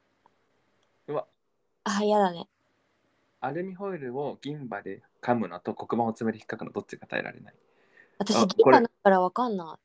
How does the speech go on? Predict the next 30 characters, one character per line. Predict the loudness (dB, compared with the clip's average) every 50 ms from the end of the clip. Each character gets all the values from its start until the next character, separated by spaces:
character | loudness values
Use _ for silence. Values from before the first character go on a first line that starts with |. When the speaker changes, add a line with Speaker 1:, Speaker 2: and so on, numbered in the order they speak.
| _ _ -4
Speaker 1:
れ。 | -2
い | 0
や、 |
そ | 0 0
う、 | -2
自 | -2 -4 -6 -8
分 | -6
も | -4 -2
さ、 | -2 -2
銀 | -2 -2 -4 -2 -2
歯 | -2
な | -2 -2
い | -4 -4
か | -2 0
ら、 | 2 2
ア | 2
ル | 2 0 -2
ミ | -4
ホ | -6 -2 4
イ |
ル | 4 4 4 4
を |
銀 | 2 0 0
歯 | 0 0 -2
で | -6 -10
噛 | -10 -6 -4 -2
ん | -2
だ | 0 0 -2
時 | -2 -4 -6 -6 -10 -10
の | -10 -12